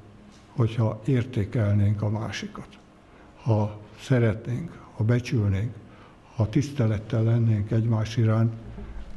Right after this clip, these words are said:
mert ő ezt tanította nekünk. Megy Jó-, Jézus ott a vizen, tanítványok pedig küzdenek az életükért.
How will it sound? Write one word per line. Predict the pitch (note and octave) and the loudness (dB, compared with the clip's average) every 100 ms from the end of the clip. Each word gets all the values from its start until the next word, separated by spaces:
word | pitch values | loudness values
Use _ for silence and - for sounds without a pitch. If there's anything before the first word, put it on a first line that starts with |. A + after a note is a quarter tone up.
| - | 2
mert | A#2+ G#2+ - - | 4 4 0 2
ő | C3 A2 - - | 4 4 2 0
ezt | G#2 - | 0 2
tanította | G2+ G2 G2+ F2+ - - | 0 0 0 -4 -6 -6
nekünk. | F2 F2 - - - - - - - - - - - - - - - - - | -6 -8 -10 -12 -12 -12 -12 -12 -12 -14 -14 -18 -20 -20 -20 -18 -18 -8 0
Megy | D#3 C3+ | 2 4
Jó-, | C#3+ C#3+ C3 D3 C#3+ | 4 4 2 0 2
Jézus | C#3+ C#3+ C#3 B2+ | 2 2 0 -2
ott | - B2+ B2 - | -2 -4 -4 -2
a | A2 G#2 - - | -2 -4 -8 -2
vizen, | B2+ B2 C3 D#3 D#3 - - - - - - - - - - | 0 2 2 0 -4 -12 -18 -18 -18 -16 -16 -16 -10 -8 -2
tanítványok | - D3 D3 C#3+ C#3+ B2 B2 A#2+ | 2 4 4 2 2 4 2 0
pedig | B2+ A#2 A#2+ | 0 2 0
küzdenek | - C3 A2+ A2+ G#2+ A2 | 0 0 2 2 2 0
az | G#2 | 2
életükért. | G#2 G2+ F#2+ F#2+ - - F#2 - | 2 2 0 -4 -8 -8 -10 -10